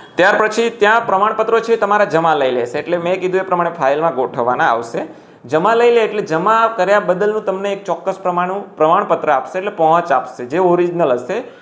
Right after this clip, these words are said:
અને એને આપણે સાચવીને રાખવાની છે કે ગમે ત્યારે આપણે પ્રમાણપત્રો રિટર્ન લેવાની જરૂર પડે તો એ ઓરિજિનલ જે પ્રમાણપત્રો જમા કરાવવાની પહોંચ છે એ માગતા હોય છે. આ મારો ખુદનો એક્સપિરિયન્સ છે, એ માગે જ છે.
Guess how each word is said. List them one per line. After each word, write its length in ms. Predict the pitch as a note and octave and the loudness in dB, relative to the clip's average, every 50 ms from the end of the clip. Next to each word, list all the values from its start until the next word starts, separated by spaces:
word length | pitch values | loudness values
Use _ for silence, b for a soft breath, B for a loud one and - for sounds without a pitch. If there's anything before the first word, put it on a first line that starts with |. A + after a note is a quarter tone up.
| B B B B | B B B B
અને 180 | C#3+ E3 E3+ | -6 -6 -6
એને 340 | C#3+ - - D3+ D#3+ G3 A#3 | -6 -4 -2 -2 0 2 2
આપણે 280 | B3 - - A#3 F#3 F#3 | 2 2 2 0 0 0
સાચવીને 520 | F#3 - C3 C3 C3 - C3+ D3+ D#3+ F3 | 0 0 -2 -2 -2 -4 -6 -6 -2 0
રાખવાની 420 | F3+ E3 C3+ - - B2+ A2+ A#2 | 0 0 0 0 -4 -6 -6 -6
છે 220 | A#2 A#2 - - A2+ | -8 -14 -16 -18 -16
કે 140 | - - B2+ | -12 -8 -4
ગમે 260 | B2+ C#3 C#3 D#3+ F#3 | -2 -2 0 0 0
ત્યારે 200 | F3+ G3 F#3+ F#3+ | 0 0 2 2
આપણે 240 | F#3 F3 - F3 E3+ | 2 0 0 -2 -4
પ્રમાણપત્રો 580 | E3+ D#3 D3 D3+ D#3+ E3 D3 D#3+ D#3+ E3 D3 | -2 -2 -2 -2 -2 -2 -4 -4 -4 -4 -6
રિટર્ન 340 | C3+ C3 C#3 C#3 - F#3 F#3+ | -6 -8 -8 -4 -4 -4 -2
લેવાની 320 | F#3 D#3+ D#3 D#3 D#3 D#3 | 0 2 2 2 0 -2
જરૂર 380 | D#3 B2 B2 A#2+ B2+ C#3 C3+ C3+ | -4 -6 -6 -6 -4 -6 -4 -2
પડે 480 | C#3+ F3+ F#3+ E3 C3+ - - - - - - - _ - | 0 2 2 2 0 -4 -8 -14 -20 -20 -20 -16 _ -2
તો 100 | D#3+ D#3+ | 0 0
એ 180 | D#3+ E3+ F3+ | 0 0 -4
ઓરિજિનલ 580 | F3+ - D3+ D3+ D#3+ F3+ F#3+ F#3 F#3+ G#3 G#3 G3+ | -4 -2 -2 0 0 0 0 0 -2 -2 -2 -2
જે 140 | E3+ F3+ G3 | -2 -4 -4
પ્રમાણપત્રો 600 | G3 F3+ D#3 D#3 E3 - - E3 D#3+ - E3 E3 | -4 -2 -2 -2 -2 -2 -2 -4 -4 -2 -2 -2
જમા 220 | - D3 D3+ D#3 | -2 -2 -2 -2
કરાવવાની 380 | D3+ - D3+ D3+ D3 D3+ D3 C#3 | 0 2 2 2 2 0 -2 -4
પહોંચ 360 | - - C3 C3 C#3 C#3+ - | -6 -4 -2 -2 -2 -2 -6
છે 140 | - - E3+ | -8 -10 -8
એ 200 | D#3 - F#3 F#3+ | -6 -6 -6 -4
માગતા 480 | F3+ D#3 C#3+ C#3 C#3 C#3 - - D3 | -2 0 0 0 -2 -4 -2 -2 0
હોય 240 | C3 A#2+ A2+ A#2 A2+ | 0 0 -2 -6 -10
છે. 160 | - - - | -14 -16 -14
આ 220 | - - - C#3+ D3+ | -8 -4 -2 -2 0
મારો 200 | D3+ D3+ D#3 D#3+ | 0 0 -2 -2
ખુદનો 460 | D#3 - E3 E3 D#3+ E3+ D3 C3+ C3+ - | -2 -6 -6 -6 -4 -4 -2 -4 -4 -4
એક્સપિરિયન્સ 440 | - B2+ - - - D3 D3 B2+ B2 | -8 -8 -8 -8 -10 -8 -8 -8 -10
છે, 160 | B2 - - | -12 -14 -12
એ 100 | D#3+ F3 | -10 -6
માગે 360 | F#3 F3 F3 E3+ E3 D3+ D3+ C#3 | -2 0 0 0 2 2 0 -2
જ 80 | - | -2
છે. 160 | - - - | -4 -12 -14